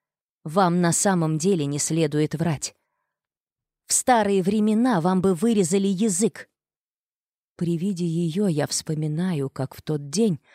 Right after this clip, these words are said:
у меня по спине пробежал холодок. Наливаю себе стакан воды, возвращаюсь к письменному столу и устраиваюсь напротив неё. "Элли, ты помнишь меня?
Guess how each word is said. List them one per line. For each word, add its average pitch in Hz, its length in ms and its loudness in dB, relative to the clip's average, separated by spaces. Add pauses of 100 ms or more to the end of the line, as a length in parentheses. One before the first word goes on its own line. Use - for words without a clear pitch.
(220)
у 175 100 0
меня 170 260 0
по 180 120 -2
спине 170 400 -2
пробежал 165 500 -4
холодок. 160 680 -8 (800)
Наливаю 208 440 2
себе 220 260 -2
стакан 196 480 0
воды, 156 460 -4 (380)
возвращаюсь 175 760 0
к - 20 -20
письменному 151 560 -4
столу 147 480 -4 (400)
и 214 80 2
устраиваюсь 233 720 0
напротив 180 500 -2
неё. 143 320 -6 (2000)
"Элли, 202 340 0
ты 190 240 -2
помнишь 285 440 -2
меня? 139 320 -6